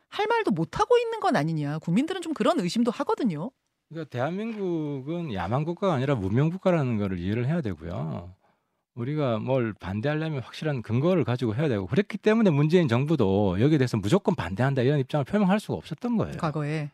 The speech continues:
Speaker 2: 그렇죠. 그리고 문재인 정부 입장을 계승, 그 점에 있어서는 계승하고 있고
Speaker 1: 음.
Speaker 2: 저는 이제 민주당이 정신 차리고 더 이상 이제는 우리 어민들, 우리 횟집들 피해를 주는 행동을 하면 안 된다.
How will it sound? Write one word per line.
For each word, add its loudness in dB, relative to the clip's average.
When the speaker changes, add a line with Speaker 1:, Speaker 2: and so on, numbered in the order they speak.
Speaker 2:
그렇죠. -2
그리고 2
문재인 2
정부 0
입장을 0
계승, -6
그 4
점에 4
있어서는 0
계승하고 0
있고 -2
Speaker 1:
음. -20
Speaker 2:
저는 -2
이제 -4
민주당이 -2
정신 -4
차리고 -2
더 2
이상 2
이제는 2
우리 4
어민들, 0
우리 -4
횟집들 -6
피해를 2
주는 0
행동을 2
하면 -2
안 -10
된다. -10